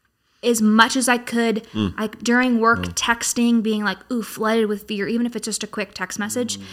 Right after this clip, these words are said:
Speaker 1: because I needed to do something. But it
Speaker 2: Yeah.
Speaker 1: just created this capacity in me to go, "Okay, yes, the whole world did just explode on you.
Speaker 2: Mm.
Speaker 1: That's okay."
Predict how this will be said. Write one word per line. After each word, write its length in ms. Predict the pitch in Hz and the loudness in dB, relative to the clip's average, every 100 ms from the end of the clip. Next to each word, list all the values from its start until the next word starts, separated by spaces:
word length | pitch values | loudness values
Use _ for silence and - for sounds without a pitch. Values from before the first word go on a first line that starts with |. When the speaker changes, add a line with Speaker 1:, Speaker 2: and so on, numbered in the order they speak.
| - | -6
Speaker 1:
because 160 | 233 220 | -2 0
I 60 | |
needed 260 | 214 220 220 | 0 0 -2
to 80 | 202 | -4
do 140 | 202 | -4
something. 520 | 190 180 196 233 269 269 - _ | -4 -6 -6 -6 -6 -8 -14 _
But 100 | 220 | -2
it 80 | 214 | 0
Speaker 2:
Yeah. 60 | |
Speaker 1:
just 160 | 277 - | -2 -4
created 520 | - 254 220 220 240 | -4 -2 2 0 0
this 160 | 220 208 | -2 -4
capacity 640 | 214 - 175 - 226 240 | -4 -4 -4 -4 -4 0
in 100 | 240 | 0
me 140 | 247 | 0
to 160 | 247 208 | -2 -4
go, 140 | 202 | -2
"Okay, 380 | 170 185 196 160 - _ _ _ _ | -4 -4 -6 -8 -10 _ _ _ _
yes, 400 | - 208 220 233 | -8 -2 0 0
the 160 | - 220 | -2 -4
whole 200 | 214 208 | -2 -2
world 280 | 202 208 202 | -2 -4 -4
did 180 | 190 | -6
just 180 | 196 202 | -4 -4
explode 440 | 208 - - 175 175 | -2 -2 -2 -6 -6
on 160 | 165 | -8
you. 180 | - 170 | -10 -8
Speaker 2:
Mm. 160 | 226 202 | -6 -4
Speaker 1:
That's 180 | 185 214 | -4 -6
okay." 460 | 214 180 156 202 | -6 -6 -8 -8